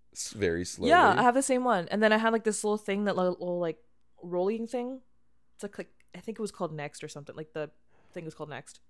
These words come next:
Speaker 1: Yeah, was it with two X's?
Speaker 2: I
Speaker 1: It was,
Speaker 2: don't
Speaker 1: like,
Speaker 2: remember.
Speaker 1: Next.
Speaker 2: I think so. And they had, like, this gray, like, toggle thing on the bottom where you, if
Speaker 1: Yeah.
Speaker 2: you, like, press and move it, like,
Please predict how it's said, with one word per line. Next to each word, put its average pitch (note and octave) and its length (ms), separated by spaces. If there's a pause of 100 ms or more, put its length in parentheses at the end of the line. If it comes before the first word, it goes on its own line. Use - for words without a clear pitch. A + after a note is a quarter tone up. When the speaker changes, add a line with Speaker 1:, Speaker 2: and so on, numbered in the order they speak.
Speaker 1:
Yeah, C3 440
was A#2+ 200
it A2+ 40
with A#2 140
two A#2 240
X's? A#2 560 (680)
Speaker 2:
I F3 60
Speaker 1:
It - 40
was, F3+ 80
Speaker 2:
don't C3 160
Speaker 1:
like, D#3 100
Speaker 2:
remember. C#3+ 200
Speaker 1:
Next. - 460 (200)
Speaker 2:
I E3 60
think E3 200
so. - 280 (480)
And G3+ 100
they G#3 80
had, G#3 140
like, G3 120
this F#3 120
gray, E3+ 420
like, D#3+ 300 (160)
toggle E3 420
thing G3+ 180
on F#3+ 60
the F#3+ 80
bottom F#3+ 500
where E3+ 120
you, E3+ 120
if G3 40
Speaker 1:
Yeah. G#3 240
Speaker 2:
you, G3+ 80
like, F#3+ 200 (300)
press G#3 300
and F#3 200
move F#3+ 340
it, E3 280
like, E3+ 160